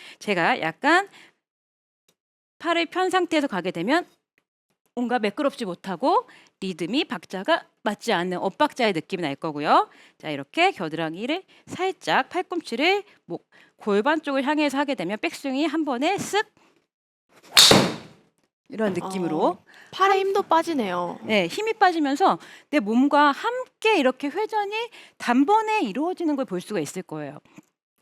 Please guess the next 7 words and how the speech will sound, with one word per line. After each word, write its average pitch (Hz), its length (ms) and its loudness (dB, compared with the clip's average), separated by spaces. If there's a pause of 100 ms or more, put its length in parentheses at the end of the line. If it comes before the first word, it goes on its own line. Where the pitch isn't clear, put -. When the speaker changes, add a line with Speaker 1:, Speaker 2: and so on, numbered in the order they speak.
(120)
Speaker 1:
우선 226 220 2
우리가 196 300 2
정박자의 269 960 2
백스윙, 247 400 -4 (300)
단번에 320 560 4
할, 339 300 2 (280)
백스윙을 359 380 0